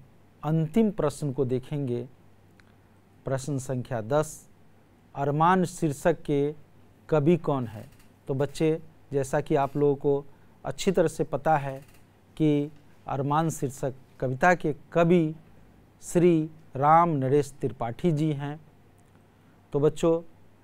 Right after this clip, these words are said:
आशा करते हैं कि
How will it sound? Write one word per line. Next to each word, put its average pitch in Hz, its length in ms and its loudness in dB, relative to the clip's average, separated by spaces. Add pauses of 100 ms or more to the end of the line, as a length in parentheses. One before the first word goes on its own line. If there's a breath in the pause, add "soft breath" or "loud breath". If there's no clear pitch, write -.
(520)
आशा 151 280 6
करते 185 340 4
हैं 170 360 -4 (720)
कि 175 160 6